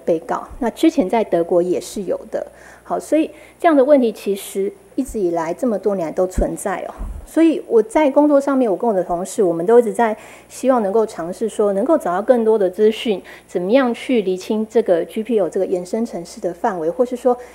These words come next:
呃，能够有多点资讯，也许就算是个案也好，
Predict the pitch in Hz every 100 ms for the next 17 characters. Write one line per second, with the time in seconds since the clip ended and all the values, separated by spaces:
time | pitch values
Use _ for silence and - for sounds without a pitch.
0 | - _ _ _ 214 196 254 370 - 320
1 | 214 180 226 254 202 202 214 - - 175
2 | - - 302 277 269 262 277 240 233 185
3 | 160 175 - -